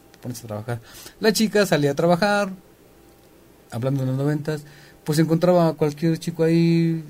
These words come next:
al año ya se casaba, ya tenía hijitos, ¿no? Esos hijitos que son ahorita los adolescentes, son los que ya no tienen control. Una, ella se casó a los diecisiete, dieciocho,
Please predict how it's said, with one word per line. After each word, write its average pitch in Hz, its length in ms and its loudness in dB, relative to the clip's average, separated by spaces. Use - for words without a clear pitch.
al 139 160 -4
año 143 180 0
ya 135 220 -2
se - 100 -18
casaba, 156 420 -4
ya 127 160 -4
tenía 123 220 -6
hijitos, 107 380 -12
¿no? 120 80 -10
Esos 180 240 0
hijitos 160 320 -6
que 117 100 -12
son 147 200 -4
ahorita 147 280 -2
los - 160 -6
adolescentes, 107 680 -8
son 131 100 -4
los 139 120 -2
que 123 80 -8
ya 123 60 -2
no 117 80 -6
tienen 120 220 -6
control. 110 400 -10
Una, 139 300 0
ella 170 180 4
se 135 120 -4
casó 117 240 -4
a - 20 -2
los 139 160 -2
diecisiete, 113 540 -6
dieciocho, 147 560 -6